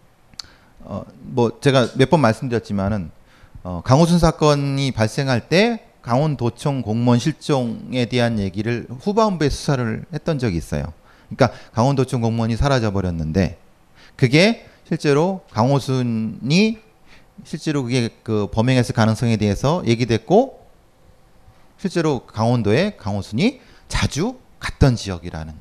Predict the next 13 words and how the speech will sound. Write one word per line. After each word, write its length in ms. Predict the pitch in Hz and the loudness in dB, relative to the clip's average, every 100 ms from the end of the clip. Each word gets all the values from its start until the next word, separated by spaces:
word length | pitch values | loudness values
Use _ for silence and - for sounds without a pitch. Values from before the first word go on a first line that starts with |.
| - | -14
거예요. 320 | - 82 156 - _ _ _ - - _ _ _ _ _ _ _ _ - | -12 -8 -10 -12 _ _ _ -20 -20 _ _ _ _ _ _ _ _ 0
그래서 360 | 233 165 117 - - | 2 4 0 -6 -20
그러면 360 | - 233 190 78 - - - _ _ _ - - _ - - | -6 -4 -4 -6 -14 -20 -20 _ _ _ -20 -20 _ -20 -4
분명히 160 | 254 262 | 0 2
관련성이 500 | 104 123 131 170 120 | 2 2 2 0 0
있을 200 | - 120 | -2 -4
수 100 | 117 | -4
있다. 240 | - 92 | -6 -2
왜냐하면, 360 | 120 123 120 104 - - _ _ _ | 2 4 2 -2 -10 -20 _ _ _
그건 220 | 165 202 | 4 6
왜냐하면 500 | 123 113 101 117 160 - - - | 6 4 2 2 -2 -8 -20 -6
검거가 760 | 110 123 123 113 101 95 113 | -2 0 2 2 2 0 -4
들어오는 520 | - 107 113 98 90 | -4 -2 -2 -2 -6